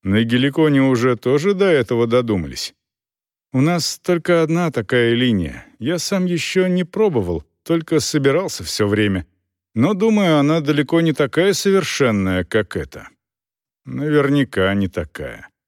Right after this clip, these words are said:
Трантор такими туннелями напичкан, словно муравейник ходами. Они насчитывают много тысяч километров. Туннели проложены под землёй и по мелководью океана.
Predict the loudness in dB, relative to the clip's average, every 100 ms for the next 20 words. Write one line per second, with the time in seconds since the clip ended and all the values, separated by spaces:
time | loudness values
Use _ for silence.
0 | _ _ _ _ _ -4 -2 -2 0 -2
1 | 0 -2 0 0 0 2 2 2 2 2
2 | 0 -2 -6 -4 -2 -2 -4 -2 0 2
3 | 2 2 2 2 0 0 0 -2 -4 -6
4 | -6 -6 -10 -16 _ _ _ _ -4 0
5 | 2 2 0 -2 -4 -2 0 0 0 0
6 | 2 2 0 -2 -2 -4 -4 -6 -2 -2
7 | 0 -2 -4 -12 -18 _ _ _ _ _
8 | _ -6 -2 0 0 0 0 2 2 2
9 | 2 0 0 -2 0 2 2 2 2 2
10 | 0 0 0 0 0 2 2 2 0 0
11 | -2 -4 -6 -16